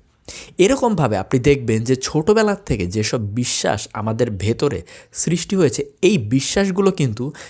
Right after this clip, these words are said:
ফিজিক্যাল ব্যারিয়ারের থেকেও বেশি পাওয়ারফুল। আপনি চাইলেই ফিজিক্যাল ব্যারিয়ারের বাইরে যেতে পারবেন, কিন্তু আপনি মেন্টাল এরিয়ার বাইরে সহজে যেতে পারবেন না। আমরা যেসব বিশ্বাস ছোটোবেলা থেকে করে এসেছি বা সোসাইটি আমাদের ভেতর ডেভেলপ করেছে,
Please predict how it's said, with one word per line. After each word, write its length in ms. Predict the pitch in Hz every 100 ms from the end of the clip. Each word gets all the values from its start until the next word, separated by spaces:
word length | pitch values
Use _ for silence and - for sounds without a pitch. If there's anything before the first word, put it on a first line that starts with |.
| _
ফিজিক্যাল 640 | - - 139 135 165 196 143
ব্যারিয়ারের 520 | 107 101 123 131 135
থেকেও 280 | 147 - 104
বেশি 460 | 117 95 110 107 160
পাওয়ারফুল। 540 | 165 160 156 - 87 - - -
আপনি 200 | 123 - 160
চাইলেই 320 | 190 202 208
ফিজিক্যাল 440 | - 170 175 175
ব্যারিয়ারের 440 | 131 131 143 143 143
বাইরে 360 | 104 104 127
যেতে 240 | 123 139 135 _ -
পারবেন, 520 | 131 127 98 85 80 - - - -
কিন্তু 320 | 170 170 - -
আপনি 260 | 113 117
মেন্টাল 480 | 107 120 139 160 190 180
এরিয়ার 340 | 139 123 107
বাইরে 340 | 92 90 123
সহজে 400 | 156 - 101 101
যেতে 240 | 104 104 107
পারবেন 380 | - 110 92 80
না। 200 | 62 - - - - - -
আমরা 300 | 156 208 170
যেসব 280 | 139 - 110
বিশ্বাস 420 | 104 127 - 73 - - -
ছোটোবেলা 400 | 131 135 135 127
থেকে 240 | 127 117
করে 220 | 160 151
এসেছি 280 | 110 107 95
বা 140 | 87
সোসাইটি 480 | 90 143 135 165 160
আমাদের 300 | 139 127 117
ভেতর 160 | 113 117
ডেভেলপ 420 | 104 107 120 117 -
করেছে, 460 | - 190 151 -